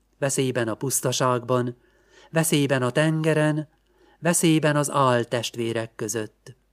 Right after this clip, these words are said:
Fáradtam és gyötrődtem, sokat virrasztottam, éheztem és szomjaztam, sőt, koplaltam, fagyoskodtam, és nem volt mit fölvennem.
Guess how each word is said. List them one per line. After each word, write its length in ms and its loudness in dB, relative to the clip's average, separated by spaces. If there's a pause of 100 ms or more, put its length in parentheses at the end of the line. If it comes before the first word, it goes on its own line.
(1000)
Fáradtam 840 2 (120)
és 240 -6
gyötrődtem, 840 0 (400)
sokat 460 -4
virrasztottam, 1080 -2 (440)
éheztem 840 2
és 320 -2
szomjaztam, 840 0 (220)
sőt, 580 0
koplaltam, 760 2 (380)
fagyoskodtam, 920 2 (180)
és 140 -8
nem 320 2
volt 280 4
mit 160 -2
fölvennem. 880 -4